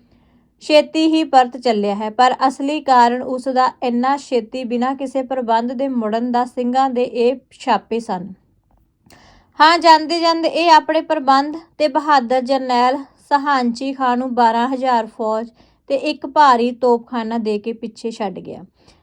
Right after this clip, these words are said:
ਤਾਂ ਜੋ ਉਹ ਸਿੱਖਾਂ ਨੂੰ ਕਿਸੇ ਤਰ੍ਹਾਂ ਸ਼ਾਹੀ ਹਕੂਮਤ ਦੇ ਅਧੀਨ ਕਰ ਲਏ। ਇੱਧਰ ਖਾਲਸੇ ਨੇ ਜਿਹਲਮ ਤੱਕ ਸ਼ਾਹਜਹਾਨ ਦਾ ਪਿੱਛਾ ਕੀਤਾ ਤੇ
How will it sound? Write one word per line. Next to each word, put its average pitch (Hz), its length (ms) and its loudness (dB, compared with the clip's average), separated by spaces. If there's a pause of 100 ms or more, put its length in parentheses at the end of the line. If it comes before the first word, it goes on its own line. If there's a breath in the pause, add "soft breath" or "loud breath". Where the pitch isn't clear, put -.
(160)
ਤਾਂ 302 220 6
ਜੋ 339 140 2
ਉਹ 349 140 4
ਸਿੱਖਾਂ 339 380 2
ਨੂੰ 339 120 -2
ਕਿਸੇ 311 280 -4
ਤਰ੍ਹਾਂ 302 260 2
ਸ਼ਾਹੀ 294 420 2
ਹਕੂਮਤ 269 400 -2
ਦੇ 262 220 0
ਅਧੀਨ 254 360 -4
ਕਰ 202 260 -2
ਲਏ। 180 240 -10 (280)
ਇੱਧਰ 254 280 0
ਖਾਲਸੇ 240 460 2
ਨੇ 247 160 -2
ਜਿਹਲਮ 285 440 -2
ਤੱਕ 269 220 0
ਸ਼ਾਹਜਹਾਨ 254 640 0
ਦਾ 233 100 0
ਪਿੱਛਾ 233 380 -8
ਕੀਤਾ 233 360 -6
ਤੇ 254 180 -8